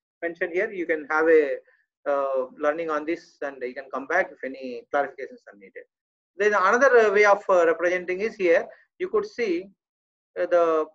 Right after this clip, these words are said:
primary needs and secondary needs. Here primary needs are,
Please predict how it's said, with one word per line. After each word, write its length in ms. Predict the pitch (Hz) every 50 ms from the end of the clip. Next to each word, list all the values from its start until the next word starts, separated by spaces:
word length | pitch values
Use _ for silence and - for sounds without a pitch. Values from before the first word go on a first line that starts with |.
| _ _ _ _ _
primary 360 | 190 190 202 214 220 226 226 233
needs 420 | 226 240 269 339 - _ _ _ _ _ _ _ _ _ _ -
and 120 | 151 151
secondary 460 | - - 160 - 175 175 170 170 175 185
needs. 320 | 208 262 - - _ _ _ _ _ _ _ _ _ _ _ _ _ _ _
Here 160 | 180 185 175
primary 640 | 180 - 185 196 208 220 226 226 233 233 233 226 190
needs 420 | 185 185 202 220 240 240 240 - _
are, 200 | - 190 165 160